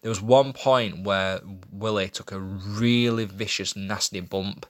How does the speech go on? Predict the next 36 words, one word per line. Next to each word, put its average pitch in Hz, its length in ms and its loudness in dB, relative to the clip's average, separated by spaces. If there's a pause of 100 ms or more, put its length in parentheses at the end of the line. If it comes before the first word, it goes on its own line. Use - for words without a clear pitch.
(400)
to 104 100 -10
the 98 200 0
a-, 98 280 2
to - 160 -2
the 98 100 -2
floor 101 440 4
from 104 140 -8
the 92 120 -4
apron. 104 540 -4 (420)
Um, 92 560 -2
so 95 560 2
Morrissey 107 560 2
hit 107 300 0
a 104 80 -6
running 104 480 -4
boot, 104 320 -2 (840)
and 107 160 -4
then 101 280 4 (340)
Willie 110 240 0
Mack - 500 0
went 107 440 -2 (120)
over, 104 640 2 (400)
um, 95 500 -2 (580)
on 107 160 2
his, 95 360 -2 (140)
uh, 107 80 -2
he 104 300 -2
did 104 100 4
a 101 60 2
roll 104 440 2
out 98 300 0
to - 140 -6
the 95 360 -2
floor 98 500 2
on 92 100 0
his, 87 140 -8